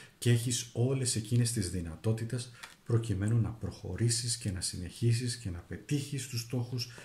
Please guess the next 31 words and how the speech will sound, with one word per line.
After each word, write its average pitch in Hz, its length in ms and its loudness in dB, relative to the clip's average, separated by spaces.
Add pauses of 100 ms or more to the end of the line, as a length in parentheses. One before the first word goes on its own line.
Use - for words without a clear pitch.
(100)
και 123 140 4
να 92 200 4
υλοποιήσεις 117 920 -2
αυτά 87 340 -8
τα - 120 -10
οποία 85 300 -8
θέλεις. - 640 -6 (520)
Η 98 80 -2
επόμενη 95 400 0
κάρτα 90 300 -6
είναι 85 120 -6
το - 220 -12
πέντε 117 220 4
του 78 220 -4
αέρα. 85 440 -4 (720)
Πρόσεξε - 380 2
κάποιες - 320 -6
επιλογές. - 760 -14 (1000)
Μην 143 180 4
παίρνεις 131 240 6
βιαστικές - 520 0
αποφάσεις. - 800 -12
Μάθε 117 560 4
ότι 107 180 0
μπορείς 90 440 -2
από 95 280 -4
εμπειρία 95 420 2
από 92 120 -4
αυτή 95 140 -10
την 90 120 -6
κατάσταση - 640 -8